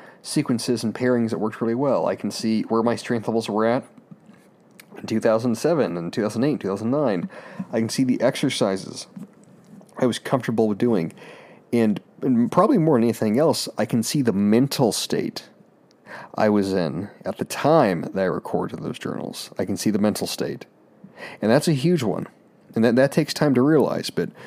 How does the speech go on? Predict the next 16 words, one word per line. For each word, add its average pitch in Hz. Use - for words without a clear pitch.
as 120
you 120
train 151
and 98
as 101
you 104
progress 110
and 87
as 101
your 95
body 95
changes 104
and 95
as 98
your 92
mentality 107